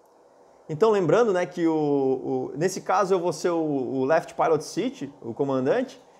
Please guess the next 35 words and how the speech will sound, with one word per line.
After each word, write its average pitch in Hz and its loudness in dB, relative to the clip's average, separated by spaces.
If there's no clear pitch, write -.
e 127 0
eu 151 6
vou 170 2
tá 165 0
fazendo 156 0
a - -2
decolagem, 170 0
então 208 -2
eu 185 0
vou 185 2
estar 196 0
sendo 180 -2
aí 175 4
o 185 6
Pilot 190 0
Flying, 120 -2
tá 90 -4
ok? 156 -4
Então 202 -4
sempre 190 -4
na 170 0
página, 156 2
na, 139 -2
o 165 0
Pilot 160 4
Flying 143 -4
no 139 -4
F 156 -2
M 165 -4
C 156 -2
vai 127 2
ficar 151 -2
na 147 0
página 123 0
Takeoff, 151 0